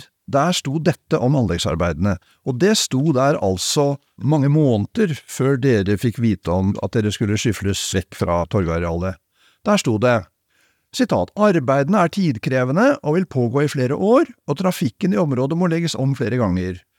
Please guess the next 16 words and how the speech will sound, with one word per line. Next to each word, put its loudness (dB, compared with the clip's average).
På 0
torget 0
må 2
man 2
regne 4
med 2
at -4
store 0
deler 2
av -2
selve 0
torgarealet 0
benyttes 0
til 2
midlertidig 0
trafikkareal 0